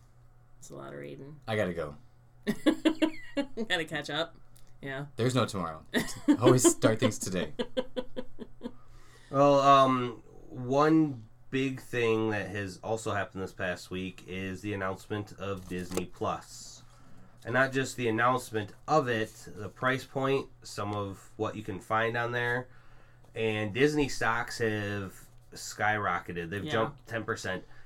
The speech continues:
Speaker 3: These are the things why I wish I had more money to make, like, to buy stocks so that
Speaker 1: Yeah.
Speaker 3: I could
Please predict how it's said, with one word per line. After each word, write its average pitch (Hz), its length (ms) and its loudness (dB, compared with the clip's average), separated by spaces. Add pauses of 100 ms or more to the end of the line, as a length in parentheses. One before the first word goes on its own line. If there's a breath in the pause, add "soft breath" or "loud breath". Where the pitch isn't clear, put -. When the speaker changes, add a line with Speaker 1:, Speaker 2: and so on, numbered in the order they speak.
(140)
Speaker 3:
These 175 240 0
are 208 60 6
the 185 120 0
things 135 580 0
why 117 200 0
I 113 60 2
wish 120 260 -2
I 131 80 0
had 123 160 -2
more 123 180 -2
money 107 500 -2 (300 soft breath)
to 123 140 -4
make, 110 380 0 (220)
like, 107 220 -4
to - 100 -6
buy 127 240 8
stocks 104 600 2
so - 220 -2
that 113 140 2
Speaker 1:
Yeah. 113 80 2
Speaker 3:
I - 40 2
could 110 300 -4